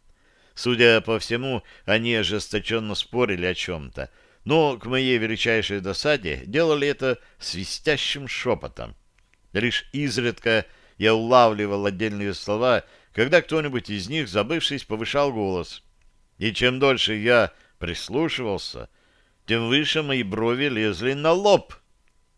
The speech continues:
потому как эта троица беседовала о моём брате, о Мираре,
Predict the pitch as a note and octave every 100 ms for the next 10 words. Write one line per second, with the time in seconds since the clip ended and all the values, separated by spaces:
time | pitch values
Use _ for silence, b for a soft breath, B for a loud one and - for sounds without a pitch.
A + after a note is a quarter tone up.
0 | _ - - G#2 G#2+ A#2+ B2 G#2 G#2+ -
1 | A#2+ - F#2+ - G2 G2+ F#2 G2+ - C3+
2 | C#3+ b b b _ E2+ G2 - G#2+ A2+
3 | B2+ B2+ C#3 - G2+ G2 A2+ A#2+ A#2 E3
4 | D3+ - A#1 - _ _ _ _ _ G2+
5 | B2+ F3 G3 B2+ D2